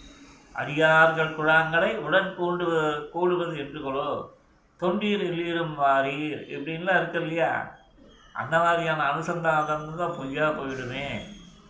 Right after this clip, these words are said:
அதனால வந்து நீ பண்ற காரியம் எப்படி இருக்குன்னா,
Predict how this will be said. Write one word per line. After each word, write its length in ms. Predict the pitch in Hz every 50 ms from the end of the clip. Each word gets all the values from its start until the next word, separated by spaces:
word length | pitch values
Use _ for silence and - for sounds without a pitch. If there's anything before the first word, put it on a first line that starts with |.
| - - - -
அதனால 480 | - 117 123 143 143 147 160 170 180 175
வந்து 320 | 156 151 151 156 170 165 147 135 123 120 110 - - -
நீ 100 | 131 135
பண்ற 380 | - - 120 123 - 185 190 165
காரியம் 420 | 156 151 156 165 165 165 151 143
எப்படி 280 | 143 139 139 143 160 156
இருக்குன்னா, 440 | 151 143 139 143 143 151 160 160